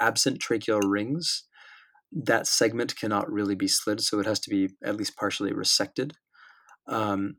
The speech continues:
you can use slide tracheoplasty for grade four stenosis with no lumen, but again, that's not ideal. So if you can resect the worst part of the stenosis and slide the rest, that's, uh, that's better. There are some kids who are just too sick to go through this,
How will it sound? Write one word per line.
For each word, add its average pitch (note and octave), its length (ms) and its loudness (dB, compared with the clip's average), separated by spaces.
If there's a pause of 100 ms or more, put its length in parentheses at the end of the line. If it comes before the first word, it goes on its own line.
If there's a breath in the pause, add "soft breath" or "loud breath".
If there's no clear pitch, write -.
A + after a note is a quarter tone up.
(220)
you C3 140 0
can D3+ 380 0
use C#3+ 180 2
slide B2+ 180 6
tracheoplasty A#2+ 600 -2
for G#2 220 2
grade G#2+ 360 0
four G#2+ 280 0
stenosis G#2 580 -2
with G#2 100 -4
no G#2 240 -2
lumen, G#2 580 0
but A#2 140 0
again, A2 220 -2
that's A2 180 -6
not C3 240 -2
ideal. G#2+ 340 0
So - 140 0
if G#2 140 0
you A2+ 100 -6
can A2 180 0
resect C3+ 500 4
the G#2+ 80 2
worst A2+ 340 6
part G2+ 160 0
of F#2+ 60 -2
the - 60 -6
stenosis G2+ 460 -2
and G2 140 -4
slide G2+ 300 0
the F#2 100 0
rest, F2+ 360 -6
that's, G2 200 -2
uh, - 200 -4
that's - 220 -4
better. G2 400 -4 (920 soft breath)
There C3+ 200 12
are B2+ 40 12
some D3 160 10
kids D3 200 10
who B2 100 4
are A#2 40 8
just A2 200 2
too D3 140 10
sick - 320 6
to - 100 0
go D#3 160 12
through C#3+ 160 4
this, C3+ 160 10